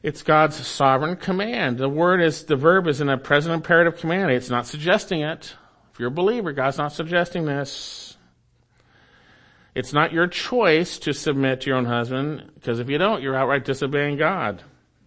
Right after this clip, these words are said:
It says, "Keep on submitting. Keep on submitting." And I think women want to do the right thing in Christ.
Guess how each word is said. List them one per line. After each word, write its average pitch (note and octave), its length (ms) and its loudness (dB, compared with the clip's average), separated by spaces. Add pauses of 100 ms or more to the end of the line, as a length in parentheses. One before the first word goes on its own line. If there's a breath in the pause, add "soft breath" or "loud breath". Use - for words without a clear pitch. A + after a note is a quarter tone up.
(760 soft breath)
It C3+ 120 -8
says, F3 320 2
"Keep - 400 -2
on C3 260 0
submitting. A#2+ 680 -6
Keep - 380 -6
on G#2 380 -8
submitting." G2 480 -8 (640 loud breath)
And F3 120 -2
I C#4+ 100 -2
think F#3+ 180 2
women G#3 260 2
want F3 180 2
to F#3 80 0
do F#3+ 40 6
the F#3 80 4
right F#3 240 2
thing G3 160 -2
in E3 100 -4
Christ. - 560 0